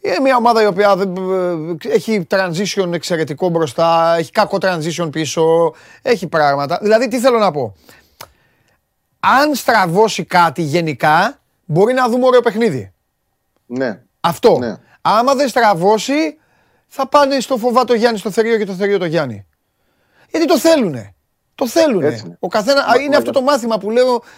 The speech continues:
Speaker 1: και εδώ για τους δικούς μας. Το θέλουνε. Είναι μια κούπα. Είναι ένα νέος, ε, ένας νέος τίτλος είναι.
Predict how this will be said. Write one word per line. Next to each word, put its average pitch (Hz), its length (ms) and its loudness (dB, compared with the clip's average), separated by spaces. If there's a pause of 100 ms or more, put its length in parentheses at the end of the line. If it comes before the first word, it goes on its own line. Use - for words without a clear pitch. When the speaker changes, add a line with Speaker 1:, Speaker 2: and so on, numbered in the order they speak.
(140)
Speaker 1:
και - 120 0
εδώ 226 200 4
για 240 140 2
τους 220 140 -6
δικούς 220 280 0
μας. 123 300 -8 (640)
Το - 140 -4
θέλουνε. 302 480 0
Είναι 269 140 -2
μια 294 160 0
κούπα. 185 640 0 (140)
Είναι 247 100 -2
ένα 247 180 -2
νέος, 285 840 -2
ε, 277 40 -6 (340)
ένας 277 200 -2
νέος 277 160 -4
τίτλος 175 400 -4
είναι. 107 300 -10